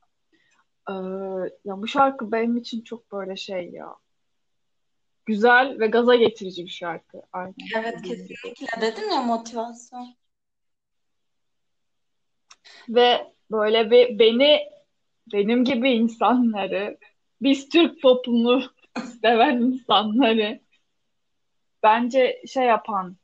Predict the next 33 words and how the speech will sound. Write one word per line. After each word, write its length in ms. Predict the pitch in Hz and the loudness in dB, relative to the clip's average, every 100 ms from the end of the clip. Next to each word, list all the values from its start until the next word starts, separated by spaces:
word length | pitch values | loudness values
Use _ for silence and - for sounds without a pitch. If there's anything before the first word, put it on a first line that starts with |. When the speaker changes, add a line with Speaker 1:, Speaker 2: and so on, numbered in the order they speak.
| _ _ _ _ | _ _ _ _
Speaker 1:
bir 120 | 202 | -14
şarkı. 640 | - 175 170 - 175 180 _ _ _ _ _ _ _ _ _ _ _ - | -8 -8 -10 -14 -16 -16 _ _ _ _ _ _ _ _ _ _ _ -20
Hmm, 300 | 165 170 - | -18 -18 -18
konuşamıyorum 800 | - 196 190 190 185 170 165 - | -16 -18 -16 -14 -14 -16 -18 -20
şu 180 | - - | -20 -20
an. 260 | - 226 _ - | -18 -20 _ -20
Şu 260 | 381 427 | -4 2
an 160 | 339 349 | 2 2
çok 380 | - 339 - - | -4 -4 -6 -10
duygulandım. 600 | 262 247 254 240 294 233 - | -8 -6 -6 -6 -8 -12 -6
Anlıyor 360 | 214 233 285 415 | -6 -6 -8 -12
musun? 320 | 370 _ - | -14 _ -16
Ben 60 | 381 392 392 _ | -14 -14 -18 _
bu 40 | 440 - | -16 -6
şarkıyı 380 | 403 403 415 415 | -6 -4 -4 -6
Speaker 2:
Aa, 40 | - | -2
Speaker 1:
seçtim. 340 | 311 - 226 | -4 -2 -6
Speaker 2:
anlıyor 200 | 233 247 | -6 -6
musun 460 | 349 932 - - 240 | -8 -10 -18 -12 -8
Gizem? 340 | 233 240 254 | 0 0 0
Şey, 360 | 262 269 262 226 | -2 0 2 4
ben 200 | 285 349 | 4 4
bir 60 | |
şey 200 | 277 269 | 0 0
söyleyeyim, 400 | 240 226 214 277 | 0 -2 -2 -4
sen 280 | - 254 220 | 0 0 0
cümleni 360 | 208 214 220 262 | -4 -2 -2 -2
toparla 500 | 240 202 196 208 208 | -4 2 4 4 2
orada. 320 | 233 240 440 | 2 0 2
Bence 320 | 277 285 285 339 | 2 2 -2 -6
bu 40 | 330 | -6
şarkı 520 | - 247 247 - 277 | 2 4 2 -2 0
gerçekten 640 | 240 220 - 226 240 240 | 2 2 -2 -8 -6 -6